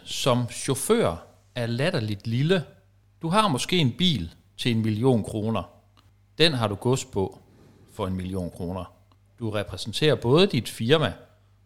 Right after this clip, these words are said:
og den kunde, du kører for. Og så får du det samme, den samme løn som en, der fejrer på et lager,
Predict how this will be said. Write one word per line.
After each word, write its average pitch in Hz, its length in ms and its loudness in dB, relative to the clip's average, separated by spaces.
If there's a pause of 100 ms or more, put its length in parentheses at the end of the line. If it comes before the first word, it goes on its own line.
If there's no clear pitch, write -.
og 147 140 0
den 143 200 6
kunde, 123 280 2
du 117 80 -4
kører 101 320 -2
for. - 260 -6 (680)
Og 202 120 4
så 220 100 4
får 185 240 8
du 123 120 2
det 120 140 0
samme, 143 420 4 (180)
den 120 120 0
samme 123 260 4
løn 143 220 6 (260)
som 120 220 0
en, 131 180 0
der 98 80 0
fejrer 104 300 0
på 104 160 -4
et 92 100 -6
lager, 101 400 -2